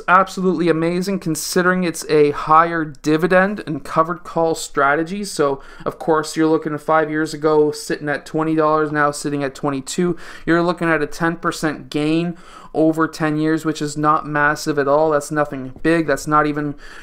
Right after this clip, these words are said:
going with the way the U S stock market moves. The U S stock market goes up about eight percent a year. This one's not going anywhere close to eight percent a year. But what you're getting is that income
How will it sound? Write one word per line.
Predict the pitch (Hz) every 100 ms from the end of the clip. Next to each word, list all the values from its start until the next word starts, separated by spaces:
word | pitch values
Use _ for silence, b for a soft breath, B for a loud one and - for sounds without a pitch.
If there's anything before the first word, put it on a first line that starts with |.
| B
going | 156 165 165 160
with | 156 156
the | 160 156 143 147 b b
way | - 175 190
the | 196
U | 190 214
S | 220 -
stock | 226 247 254
market | 175 156 135
moves. | 147 139 139
The | 165
U | 180
S | 185 185
stock | 196 226 190
market | 165 180
goes | 160 170 170
up | 180
about | 190 190 196 -
eight | 160 165
percent | 170 - 147 143
a | 156
year. | 185 190 135
This | 127 139
one's | 156 147
not | 147 143 139
going | 147 147 131 147 -
anywhere | - 254 233 240 240
close | - 254 254 -
to | 196 -
eight | 165 185
percent | 170 160 - 139 143
a |
year. | 147 160 139 - B B B
But | 170
what | 170 165
you're | 160 147
getting | 202 220 208 202
is | 165 160 147 -
that | 143 135 -
income | 233 269 247 175 165